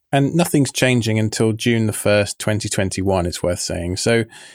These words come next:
Google Photos will end its free unlimited storage in twenty twenty-one. And The Verge writes that you will have to start paying after you hit the fifteen gigabyte cap.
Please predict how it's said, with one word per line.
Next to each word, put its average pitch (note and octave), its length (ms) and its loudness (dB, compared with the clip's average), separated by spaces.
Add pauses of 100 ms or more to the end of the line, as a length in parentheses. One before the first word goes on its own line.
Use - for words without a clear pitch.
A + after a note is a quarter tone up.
(180)
Google F3 240 4
Photos C#3+ 580 4
will B2+ 180 0
end C3+ 400 2
its - 220 -2
free C3 500 0
unlimited A#2 540 0
storage G#2 800 0 (400)
in G#2+ 180 0
twenty G#2 340 -2
twenty-one. F#2+ 600 -4 (540)
And A#2 420 2
The A#2+ 140 0
Verge C3+ 340 4
writes - 580 0
that B2 300 -2
you B2 180 2
will A2+ 140 2
have - 220 -2
to A2 80 -4
start - 360 0
paying G#2 500 0 (380)
after A2 320 0
you G#2 140 2
hit G#2+ 200 -2
the A2 60 -4
fifteen G#2+ 480 -2
gigabyte G#2 480 -4
cap. - 380 -6